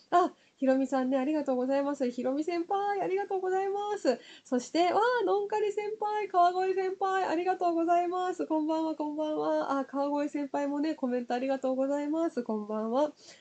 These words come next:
もうね、ちょっと寒すぎて、なんだかこう、体の関節が固まりつつある店長ですけれどもね、うん、なんとか、なんとかね、こう、ちょっとぬく、ぬくもりをね、感じながら、こう、これからね、やっていきたいと思います。どうぞよろしくお願いいたします。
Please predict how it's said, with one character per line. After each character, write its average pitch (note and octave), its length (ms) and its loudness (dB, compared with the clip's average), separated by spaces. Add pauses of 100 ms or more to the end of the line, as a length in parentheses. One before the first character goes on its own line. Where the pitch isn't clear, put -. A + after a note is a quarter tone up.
(280)
も A3+ 180 0
う A3 40 -4
ね、 A3+ 160 0
ち B3 80 -4
ょ C4+ 40 0
っ - 20 -10
と A#3 80 -2
寒 C4 260 -2
す E4+ 160 -2
ぎ C#4 140 0
て、 G3+ 240 -2
な C4+ 120 0
ん C4+ 40 0
だ B3 100 -4
か A3 80 -10
こ G3+ 200 -4
う、 G3+ 40 -12
体 C#4 340 -4
の D4 140 -2
関 C#4+ 240 -4
節 D4 240 -6
が C#4+ 240 -2 (240)
固 C#4 240 -4
ま D4 140 0
り D4 160 -2
つ D#4+ 100 -4
つ B3 180 0
あ B3+ 80 0
る A#3 200 0
店 B3+ 180 0
長 A3+ 160 -2
で G#3 140 -4
す - 80 -20
け G#3+ 80 -4
れ F#3+ 100 -4
ど F#3+ 80 -4
も F#3 140 -4
ね、 B3+ 240 2
う G3 100 -6
ん、 G#3+ 320 -6
な B3+ 140 0
ん A#3 40 -6
と A3+ 120 -6
か、 G3 260 -2 (320)
な C4+ 140 2
ん - 20 -4
と G#3 140 -6
か F#3 120 -4
ね、 A3+ 240 0
こ F#3 280 -2
う、 F3+ 60 -4
ち A3+ 80 -4
ょ - 20 -6
っ G#3+ 40 -8
と F#3+ 120 0
ぬ A#3+ 160 0
く、 C4 160 -2 (160)
ぬ A#3+ 160 0
く D#4 100 -2
も D4+ 160 2
り D4 260 2
を D4 160 2
ね、 D4+ 200 2
感 A#3+ 240 -2
じ A#3 120 -6
な B3+ 140 -2
が G#3+ 80 -2
ら、 F#3 180 -2
こ F#3 200 -4
う、 F3 40 -6
こ - 100 -4
れ F#3+ 100 -4
か G3 100 -4
ら F#3+ 80 -2
ね、 G3+ 100 -2
や F3+ 120 -2
っ - 20 -20
て G3+ 80 -6
い G3 60 -4
き - 60 -20
た G#3 80 2
い A3 40 0
と G3 80 -8
思 F#3 100 -4
い F#3+ 40 -4
ま G#3+ 120 -4
す。 G3+ 220 -2
ど G3+ 140 -4
う A3 40 -4
ぞ G3 60 -4
よ F#3 100 -4
ろ G3+ 100 -6
し - 60 -16
く - 80 -8
お A3 60 -4
願 A3 220 -4
い A3+ 40 -4
い A#3 40 -14
た B3 100 -4
し B3+ 80 -8
ま C#4 300 -2
す。 - 240 -4